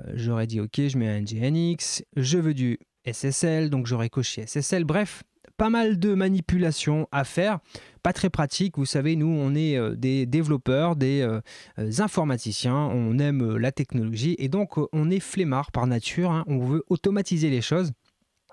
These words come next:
Et donc, je vais vous montrer comment on pourrait automatiser l'installation de Affine, euh, sur une instance Gelastic chez Idora. Mais il y a d'autres hébergeurs, mais là, je vous fais la démonstration avec Idora, que je remercie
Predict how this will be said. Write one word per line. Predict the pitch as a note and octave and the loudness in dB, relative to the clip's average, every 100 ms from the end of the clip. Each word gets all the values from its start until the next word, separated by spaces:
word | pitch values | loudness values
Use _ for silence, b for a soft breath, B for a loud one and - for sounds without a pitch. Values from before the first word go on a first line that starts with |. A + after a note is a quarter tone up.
| - - | -16 -6
Et | D3 | 0
donc, | E3 D3+ | 2 2
je | |
vais | C3 | 2
vous | C3+ | 2
montrer | C3+ B2 F3+ | 2 0 0
comment | C3+ D#3 | 0 0
on | D3+ | 0
pourrait | C3 C3+ D#3 - | 0 0 0 -2
automatiser | G3 G3+ G#3 E3+ - C3 D3 | -2 2 2 0 0 0 0
l'installation | E3 A#2+ C3+ A#2+ A#2 F3 | 0 -2 -2 -2 0 0
de | D#3 B2+ - | 0 0 -2
Affine, | A#2 - D3+ D#3 - B B B B - | -6 -2 0 0 -4 B B B B -8
euh, | |
sur | A#2 - F#3 | -4 0 2
une | E3 | 2
instance | D#3 - F3 D#3+ | 0 0 0 0
Gelastic | C3 B2 A#2 - D#3 - | 0 0 -2 -2 -4 -4
chez | - C3 | -4 -2
Idora. | A#2 A2+ B2 D3 | 0 2 2 0
Mais | C3 A#2 | 0 -2
il | |
y | A2 | 0
a | |
d'autres | A2 - | -2 -2
hébergeurs, | B2+ A2 A#2 D#3 | -2 0 0 0
mais | A#2 A2 | 0 0
là, | A#2 B2+ B2+ | 0 -2 -4
je | B2 | -4
vous | A#2+ | -2
fais | C#3 | -2
la | A#2+ | 0
démonstration | C#3+ D#3 C#3+ - C#3 | 0 0 -2 -2 -2
avec | A#2 A#2 | -2 -2
Idora, | A2 G#2+ C#3 | -2 0 -2
que | - | -4
je | |
remercie | - G#2+ - F3+ G3+ | -4 -4 -4 -2 -4